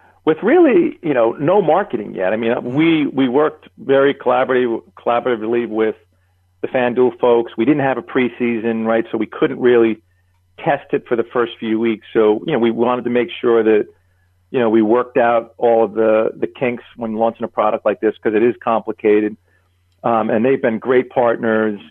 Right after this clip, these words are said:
and we, but we haven't done any real marketing yet, right? So these are just people that are discovering it when they come into the FanDuel app, and the people that are using it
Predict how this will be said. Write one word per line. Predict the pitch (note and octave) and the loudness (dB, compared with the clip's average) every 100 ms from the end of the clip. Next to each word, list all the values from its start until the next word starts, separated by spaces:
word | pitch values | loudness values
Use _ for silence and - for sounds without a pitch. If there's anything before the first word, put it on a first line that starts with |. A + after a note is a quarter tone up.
| _ | _
and | - A2 G#2 | -8 -6 -4
we, | G#2+ | -8
but | - C3+ | -4 0
we | C3 | 0
haven't | C3 G#3 G#3+ D#3 | 0 -2 -2 -2
done | F3+ F#3 | -2 0
any | D#3+ D#3+ | 0 -2
real | C#3 D#3 E3+ | 0 2 2
marketing | C#3+ D#3+ C4+ B2 F2+ | 2 0 0 -2 -4
yet, | D#2 B1 - _ | -10 -14 -16 _
right? | B2+ A2 G#2+ - | -2 -2 -2 0
So | A#2+ A2+ - _ _ _ _ _ | 2 2 -4 _ _ _ _ _
these | B2+ A3 | -2 0
are | A#3+ | 0
just | F3 F3 - | 2 0 0
people | E3+ E3+ C3+ | 0 2 0
that | C3+ | 2
are | B2 | 2
discovering | B2+ B2 - - E3+ F#3 B2+ A2+ | 0 -4 -6 -2 0 0 -2 -2
it | A2 | -2
when | A#2 | -2
they | A#2 A#2 | -2 -2
come | - C#3 | -2 -2
into | C#3+ C3 | -2 -2
the | A2+ | -4
FanDuel | - C3+ B2+ A#2+ A#2 C3+ | 0 0 0 2 2 2
app, | C3+ F2 - _ _ | 0 -4 -8 _ _
and | B2+ A#2 A#2 A#2 - _ _ _ _ _ | -4 -2 -2 -6 -12 _ _ _ _ _
the | C3+ | -4
people | - B3 G#3 | -2 0 2
that | F#3 | 2
are | C#3+ | 2
using | C#3+ G#3 G3 C3+ | 2 2 0 0
it | B2 | 0